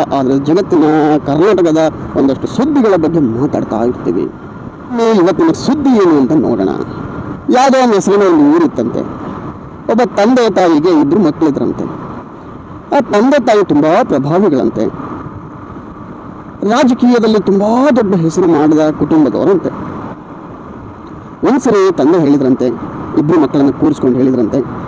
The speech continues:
"ನೋಡ್ರಪ್ಪ, ಇತ್ತೀಚೆಗೆ ಯಾಕೋ ನಮ್ಮ ಗ್ರಹಗತಿಗಳು ಸರಿ ಇಲ್ಲ.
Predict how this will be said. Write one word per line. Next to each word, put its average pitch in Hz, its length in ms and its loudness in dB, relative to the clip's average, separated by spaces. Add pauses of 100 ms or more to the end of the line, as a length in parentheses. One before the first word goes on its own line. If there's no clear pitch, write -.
(200)
"ನೋಡ್ರಪ್ಪ, 120 300 -2 (920)
ಇತ್ತೀಚೆಗೆ 240 420 0
ಯಾಕೋ 185 280 2
ನಮ್ಮ 156 120 4
ಗ್ರಹಗತಿಗಳು 139 500 0
ಸರಿ 131 220 0
ಇಲ್ಲ. 123 140 2